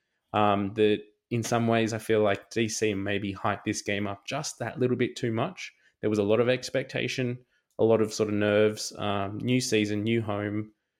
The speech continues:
Everyone's talking about the Waratahs being a top four team, potentially winning it, like, this is the year of the Tar. So, um, now that they have lost that first one, I am worried that they may not be able to get back up and bounce back as quickly as we might be hoping.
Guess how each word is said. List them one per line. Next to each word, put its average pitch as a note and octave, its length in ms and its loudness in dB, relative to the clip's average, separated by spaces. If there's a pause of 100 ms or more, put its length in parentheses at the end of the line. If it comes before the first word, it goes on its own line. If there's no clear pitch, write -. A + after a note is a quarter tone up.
(520)
Everyone's B2 400 2
talking A2+ 280 0
about G#2 120 -2
the G2+ 80 -6
Waratahs G2+ 480 0
being G2+ 160 -2
a F#2+ 60 -4
top - 240 -4
four G2 200 -4
team, F#2 480 -6
potentially G2 460 -8
winning G2 280 -4
it, F#2+ 120 -12
like, G#2+ 140 -12
this G2+ 180 -8
is G2 80 -8
the G2 100 -6
year G2 140 0
of G2 80 -8
the G#2 80 -8
Tar. - 400 -6 (400)
So, G#2 460 4 (100)
um, G2+ 600 -2
now G#2 160 2
that D3 80 -4
they D3 80 -2
have A2 200 -2
lost A2+ 220 0
that G#2 140 -2
first A#2 280 -2
one, C#3+ 140 -4
I A2 120 -4
am A2 260 0
worried A2 380 2
that A#2 220 2
they A2 120 2
may G#2 240 0
not G#2 320 -4
be A2+ 100 -6
able A2+ 200 -2
to A2+ 140 -6 (300)
get - 240 -2
back A#2 200 0
up B2+ 260 -6
and G#2+ 220 -6
bounce A2 300 -4
back - 300 -4
as A2 120 -4
quickly A#2 360 -2
as A2+ 100 0
we A2 80 -4
might G#2+ 280 -6
be A#2 100 -2
hoping. A#2+ 400 -6